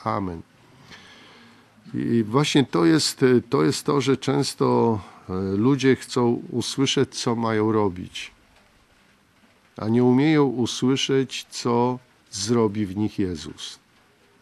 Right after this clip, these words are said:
I to jest ten wielki błąd. Ludzie chcą wiedzieć, co robić,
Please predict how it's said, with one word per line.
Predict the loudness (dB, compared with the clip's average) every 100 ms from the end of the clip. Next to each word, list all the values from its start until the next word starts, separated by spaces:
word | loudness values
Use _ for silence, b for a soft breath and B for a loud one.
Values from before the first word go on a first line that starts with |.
| _ _ _ _ _ _ _ _ _ -12
I | -4
to | 2 4
jest | 4 2
ten | 0
wielki | 4 2 2 -2
błąd. | 0 0 -2 -6 -14 _ _ _ _ _ _ _ _ _ _ _ _ _ _ _ _ _ _ _ _ _ _ -4
Ludzie | 4 6 6
chcą | 2 0 2 2
wiedzieć, | 4 4 2 0
co | 0 2
robić, | 2 0 -2 -6 -8